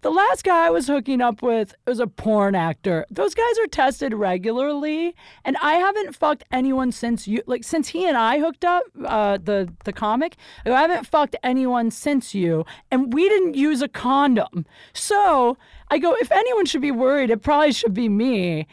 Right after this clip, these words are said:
You should go get a test and show me the results if you wanna fuck again." And he goes, "I know I'm clean." And I go, "I'll tell you what, if you want me to get tested, you can pay for it. And I'll, I'll, you can come with me and sit there and I'll get tested." So he goes, "Oh, yeah,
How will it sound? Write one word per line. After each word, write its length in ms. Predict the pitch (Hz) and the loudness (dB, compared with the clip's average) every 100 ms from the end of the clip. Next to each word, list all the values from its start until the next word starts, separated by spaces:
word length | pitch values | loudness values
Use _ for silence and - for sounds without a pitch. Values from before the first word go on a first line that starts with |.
| _ | _
You 400 | 185 226 370 494 | -2 2 4 4
should 240 | 403 302 220 | 2 -2 0
go 180 | 233 | 2
get 200 | 202 220 | 2 2
a 40 | 196 | 0
test 460 | - 208 196 196 - | 0 0 2 -2 -4
and 140 | 254 | -4
show 220 | - 339 | 0 0
me 220 | 277 320 359 | 2 0 0
the 100 | 277 | 0
results 420 | 233 214 185 170 | 0 2 2 0
if 120 | 202 | -2
you 100 | 226 | -2
wanna 180 | 196 190 | -2 -4
fuck 260 | - 196 - | -4 -4 -4
again." 360 | 185 165 151 - | -4 -4 -6 -4
And 160 | 247 | -2
he 140 | 254 262 | -2 0
goes, 340 | 254 220 185 - | 0 0 -2 -4
"I 160 | 254 | -2
know 160 | 240 240 | 0 0
I'm 180 | 202 196 | 0 -2
clean." 300 | - 226 175 | -4 -4 -4
And 100 | 196 | -4
I 60 | |
go, 100 | 214 | -2
"I'll 120 | 247 262 | -2 -2
tell 160 | 330 | -2
you 100 | 320 | 0
what, 180 | 277 175 - - - | 0 0 -4 -18 -12
if 160 | 196 | -6
you 80 | 269 | -2
want 140 | 330 | 0
me 60 | 339 | 0
to 80 | 320 | -2
get 160 | 247 | -2
tested, 340 | 240 247 - 202 | -2 -2 -2 -4
you 80 | 233 | -2
can 160 | 240 | -4
pay 260 | 226 233 196 | -2 0 0
for 280 | - 165 151 | 0 -2 -2
it. 240 | 151 - _ _ _ _ | -4 -8 _ _ _ _
And 160 | 220 208 | -2 2
I'll, 360 | 208 220 214 - | 2 2 0 -2
I'll, 120 | 220 233 | -2 0
you 100 | 226 | 0
can 140 | 233 | -2
come 240 | 220 262 254 | -2 -2 0
with 200 | 226 208 | -2 -2
me 220 | 196 190 | -2 -2
and 180 | 208 196 | -2 -4
sit 220 | - 196 | -4 -4
there 260 | 202 175 175 | -2 -2 -2
and 120 | 196 202 | -6 -4
I'll 160 | 190 | -4
get 160 | 185 - | -4 -6
tested." 480 | - 170 - 185 175 _ _ _ _ _ | -6 -6 -6 -10 -12 _ _ _ _ _
So 220 | - - 240 | -10 -2 0
he 100 | 226 | 0
goes, 320 | 208 190 - _ _ | 0 0 -4 _ _
"Oh, 80 | 202 | -4
yeah, 280 | 208 202 | 0 0